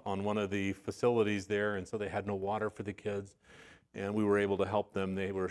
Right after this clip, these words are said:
they had a shortfall, about two hundred fifty dollars on that, and we were able to provide that because you gave above and beyond during Thanksgiving. So thank you, thank you, thank you. And we want to focus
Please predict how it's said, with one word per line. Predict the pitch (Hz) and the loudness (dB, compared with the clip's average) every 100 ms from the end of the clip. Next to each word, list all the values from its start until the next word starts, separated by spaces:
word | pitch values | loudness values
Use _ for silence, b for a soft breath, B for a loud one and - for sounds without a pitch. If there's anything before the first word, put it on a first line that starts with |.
| - | -2
they | - | -4
had | 98 | -2
a | |
shortfall, | - 110 101 - - 98 98 101 | -4 0 -2 -2 0 2 2 0
about | 92 90 - | -2 -6 -6
two | 120 | -6
hundred | 104 95 90 | -4 -4 -4
fifty | 113 - 98 | -6 -4 0
dollars | 101 101 104 95 | 2 4 2 2
on | 98 | 0
that, | 98 98 | -2 -2
and | 95 92 | -2 -4
we | 101 101 | -4 0
were | 101 | 2
able | 104 101 | 2 0
to | 95 - - | -2 -8 -4
provide | 104 113 113 104 | 4 6 6 6
that | 101 101 - 113 | 2 2 0 -8
because | 107 - 98 | -4 -2 0
you | 120 165 | 0 -2
gave | 120 135 117 117 | 0 0 0 -2
above | 120 107 110 107 | -2 2 2 2
and | 107 | -2
beyond | 104 107 101 98 98 B B B B - | -2 -2 -2 -2 -6 B B B B 0
during | 113 110 | 2 2
Thanksgiving. | 101 107 92 117 101 82 78 | 2 -2 0 0 -2 -4 -10
So | - 98 - | -6 -6 6
thank | 135 156 156 | 6 6 4
you, | 165 156 - - | 4 4 0 4
thank | 131 127 135 | 4 4 2
you, | 131 127 - - | 0 0 -4 0
thank | 123 120 123 | 2 2 2
you. | 120 120 B B B _ | 0 0 B B B _
And | 107 104 104 | -4 0 0
we | 104 | 2
want | 113 117 | 2 2
to | 107 | 2
focus | 120 110 110 - | 2 2 0 -2